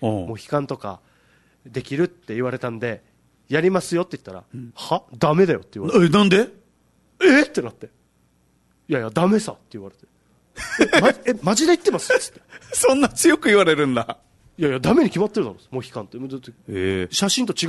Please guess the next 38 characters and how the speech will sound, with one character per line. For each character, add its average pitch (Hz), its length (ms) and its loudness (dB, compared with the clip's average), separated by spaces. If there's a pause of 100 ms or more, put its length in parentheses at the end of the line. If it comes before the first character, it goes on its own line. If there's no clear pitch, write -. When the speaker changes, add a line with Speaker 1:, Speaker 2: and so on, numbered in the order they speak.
Speaker 2:
う 175 60 2
だ 113 80 -8
ろ」。 101 100 -16 (640)
は 104 320 -14
い。 - 20 -16 (480)
「い - 20 -18
や、 127 40 -14
で 135 80 -6
も 123 160 -8
も 120 300 -10
う、 - 40 -20 (260)
こ 139 140 -14
の 185 220 -6
映 165 200 -6
画 151 120 -8
の 143 100 -10
ね、 151 200 -12 (180)
Speaker 1:
ね、 165 240 0
役 139 260 -2
作 143 260 -2
り 135 120 0
と 123 80 -2
い 117 40 2
う - 20 2
か 175 80 4
ね。 180 100 2
Speaker 2:
で - 60 2
か 160 100 4
い 139 60 0
仕 180 140 -6
事 165 220 -6
の 135 100 -8
役 135 300 -8
と 170 140 -8
し - 160 -10
て、 196 320 -4
Speaker 1:
う 123 80 -2
ん。 107 260 -2